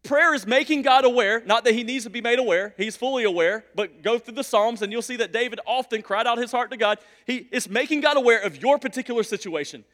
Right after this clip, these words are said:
"This is what's going on, God. This is what's happening. This is what's in my life. This is the, the chaos, the confusion, the conflict that exists." That's what prayer is. It's being raw. It's being real before God. It's you talking to him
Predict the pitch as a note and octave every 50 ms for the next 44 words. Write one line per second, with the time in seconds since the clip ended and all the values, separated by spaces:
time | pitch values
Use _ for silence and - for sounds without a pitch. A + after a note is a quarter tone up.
0 | _ _ _ _ C#3+ C4+ D#4 B3+ D#4+ D#4+ B3 C4 C#4 B3+ - - A#3+ B3+ B3 A3
1 | G#3+ A3+ G3+ F3 D#3+ D#3 A2+ - - _ _ _ _ _ _ _ _ - C4 D4+
2 | C4 E4 D4 D4 D4 C#4+ C4 - - G3 G3+ F#3+ - F3+ - C3+ B2 - _ _
3 | _ _ _ _ _ _ _ _ - D4 C#4+ D#4 E4 C4 C4+ D#4 C#4+ - D4 C#4+
4 | C#4 C4 B3 A#3+ G#3+ G#3+ F3 D3 C3 B2+ - - - - _ _ _ _ _ _
5 | _ _ _ - D4+ B3+ - E4 C4 - D4+ C#4 - - _ - C#4 C#4 - -
6 | C#4+ C#4 C#4+ B3+ A3+ G#3+ - B3+ - C4+ A#3 - - B3+ C#4 C#4+ A#3 G#3+ A3+ F3
7 | C3 B2 - D3+ A#3+ - - C4 C4+ C#4 C4+ - - G#3+ G3 F#3 A#3 A#3 A3 G3
8 | E3+ C3+ A3 A#3+ F3+ - - - - - - - _ _ _ _ _ _ _ -
9 | C4+ C#4+ D4+ E4 D4 - - C4+ C4+ C4 A3 B3+ E4 E4 B3 - - - - -
10 | - _ _ _ _ _ _ _ - A#3+ A#3+ A#3+ D4+ D4 B3 G3+ F3+ E3+ G#3+ C4
11 | C#4 C#4 A#3+ F#3 - - - A3+ B3+ - - D4+ D4 C4+ A#3 G#3 G3+ A#3+ D4 C#4+
12 | A#3 F3+ - - - - A#3+ - - C4 C#4 B3 G3 B3+ C#4 C4+ G#3+ D#3 - -
13 | C4 B3 - - A#3+ D4 C#4+ A3+ F3 - _ - C4 C4+ C#4+ C#4 - C#4+ B3 B3+
14 | B3+ A#3+ C#4 D4 C4+ A#3